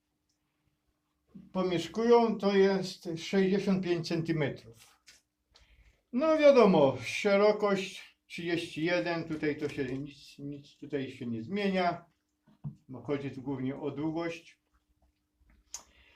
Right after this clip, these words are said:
Ścianki, ścianki, to ścianki są w granicach dziesięciu centymetrów. To jeszcze zależy od grubości, e, desek zewnętrznych. Ja przeważnie robię z dwudziestki piątki,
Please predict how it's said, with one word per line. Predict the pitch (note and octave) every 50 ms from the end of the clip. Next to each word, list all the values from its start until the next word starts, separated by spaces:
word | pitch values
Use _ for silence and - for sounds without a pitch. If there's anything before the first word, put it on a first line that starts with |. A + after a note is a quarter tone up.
| _ _
Ścianki, | - - - - G#3+ A3 A3 A3 G3+ G3 - G#3+ A3 A3 A3+ A3 A3 - - - - _ _ _ _ _
ścianki, | - - - - G#3+ G3 G3 G3 F#3+ F#3+ G3 G#3 F#3 F#3+
to | F#3 A3+ A3 A3 A3 G#3+ G#3 G3 - - -
ścianki | - - - A3+ A#3 A#3+ A3+ - A3+ A3 G3
są | - - G#3 G#3 G#3 G3 F3+ - - - _ _ _ -
w | C3+
granicach | D#3 F3+ F#3+ G3+ G#3 G3 - G3+ F#3 E3
dziesięciu | E3+ E3+ - F#3+ F3 D#3+ - F#3 -
centymetrów. | - E3+ D3+ - - D#3+ D3+ - - - C3+ -
To | - C#4+ C#4 C4 A#3+
jeszcze | G#3+ - - G#3 E3
zależy | E3 F3 E3+ F3+ F#3 F3+ E3 F3 F3 E3+
od | E3 E3 -
grubości, | B2+ D3 D#3 D#3 E3+ D#3+ - - - - E3 D#3 - - - _ _ _ _ _ _ _ _
e, | C3+ C#3 C#3 C3+ C3 C3 B2+ B2 A#2
desek | A#2+ B2+ F3+ F3+ F3 - - A3+ C3+ C3+
zewnętrznych. | C#3+ F3 E3+ E3 F#3 F#3+ F#3 F#3 - - F3+ F3 F3+ F3+ F3 - F#3+
Ja | G3+ G#3
przeważnie | G3+ - G#3 G3 G3 F#3+ F3+ - E3 F3
robię | F3 F3 E3+ D#3+ D#3+ D#3 C#3
z | B2+
dwudziestki | C#3+ D3+ D#3 E3 D#3+ D#3+ - - C#3+ C#3+
piątki, | - - G3+ G3 G3 F#3+ F#3+ F#3+ - - G3 G3 G3 F#3+ F#3+